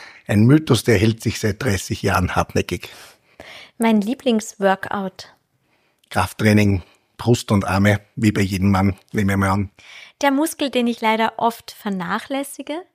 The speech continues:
Speaker 1: Auch sehr üblich, die Beine.
Speaker 2: Bei den Frauen ist es anders? Umgekehrt
Speaker 1: Ja,
Speaker 2: wahrscheinlich,
Speaker 1: bei den
Speaker 2: oder?
Speaker 1: Beinen ist, bei den Damen ist genau umgekehrt. Ja, die trainieren eigentlich den Unterkörper meistens deutlich intensiver.
Speaker 2: Der härteste Moment im Training ist für mich?
Speaker 1: Fünf Minuten vor dem Start.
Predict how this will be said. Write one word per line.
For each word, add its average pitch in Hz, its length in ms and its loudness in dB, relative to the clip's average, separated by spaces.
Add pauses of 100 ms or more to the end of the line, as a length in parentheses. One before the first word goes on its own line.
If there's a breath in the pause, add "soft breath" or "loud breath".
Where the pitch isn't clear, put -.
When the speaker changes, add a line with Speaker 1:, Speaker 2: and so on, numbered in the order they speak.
(120)
Speaker 1:
Auch 104 240 -2
sehr 113 220 -2
üblich, 107 340 2
die 151 120 0
Beine. 90 360 -2 (400)
Speaker 2:
Bei - 80 -6
den 226 120 -4
Frauen 226 280 -4
ist 302 160 -10
es 220 80 -16
anders? 214 520 -8
Umgekehrt 240 420 -4
Speaker 1:
Ja, 127 80 -2
Speaker 2:
wahrscheinlich, 127 420 0
Speaker 1:
bei 113 60 0
den 113 60 0
Speaker 2:
oder? - 20 -2
Speaker 1:
Beinen 127 220 4
ist, 123 160 2
bei 127 100 6
den 123 140 4
Damen 117 260 6
ist 120 180 2
genau 107 220 2
umgekehrt. 90 500 -2
Ja, 107 200 2
die - 160 -8
trainieren 104 340 0
eigentlich 98 280 -2
den 95 120 -2
Unterkörper 98 580 -4
meistens - 580 -6 (440 soft breath)
deutlich 101 360 0
intensiver. 101 580 0 (880)
Speaker 2:
Der 247 120 2
härteste 277 680 -2
Moment 254 480 -2
im 233 120 -6
Training 277 420 -4
ist 254 200 -14
für 247 120 -10
mich? 233 360 -8 (280)
Speaker 1:
Fünf 135 260 2
Minuten 117 340 4
vor 104 100 -4
dem 98 160 0
Start. - 400 -6